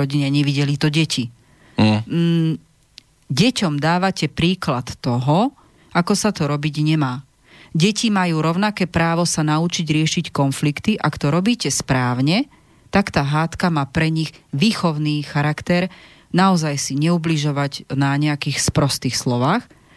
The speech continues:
Speaker 1: ale deti majú vidieť, že každý problém v páre je riešiteľný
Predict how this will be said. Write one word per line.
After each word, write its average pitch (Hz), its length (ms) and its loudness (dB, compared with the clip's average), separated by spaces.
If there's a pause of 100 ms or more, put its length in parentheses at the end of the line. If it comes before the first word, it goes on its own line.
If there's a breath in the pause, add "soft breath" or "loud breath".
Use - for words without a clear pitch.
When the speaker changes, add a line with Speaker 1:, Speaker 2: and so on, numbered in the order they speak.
(280 loud breath)
Speaker 1:
ale 160 240 4
deti 190 320 0
majú 170 300 2
vidieť, 156 300 0 (120)
že - 80 -8
každý 156 840 -2 (100)
problém 156 640 -2 (260)
v - 160 -14
páre 170 380 0 (340 soft breath)
je 165 160 0
riešiteľný 196 960 -2